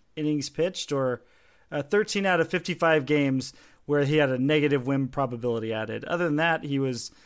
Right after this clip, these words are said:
he was, he didn't, <laughs> like, he had a hold, or he didn't do anything to the game, or he,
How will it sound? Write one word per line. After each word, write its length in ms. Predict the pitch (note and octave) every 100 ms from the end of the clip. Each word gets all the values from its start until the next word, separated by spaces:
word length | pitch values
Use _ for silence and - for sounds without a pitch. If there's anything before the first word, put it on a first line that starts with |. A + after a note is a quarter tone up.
| - _
he 140 | _ D3
was, 260 | C#3+ A#2+ C3
he 140 | D3+ D3+
didn't, 300 | D#3 C3 - _ _
<laughs> 180 | _
like, 440 | G3+ F3 E3+ D3+ - _ _
he 100 | D#3+
had 140 | E3+ D#3
a 60 |
hold, 360 | C#3 F3+ G3+ F#3
or 80 | E3+
he 60 |
didn't 220 | E3+ E3 C#3
do 160 | D#3+
anything 340 | F3+ F3+ F3+ F3+
to 60 |
the 80 | D3+
game, 280 | D#3+ F#3 G#3
or 140 | D#3
he, 180 | D3 C3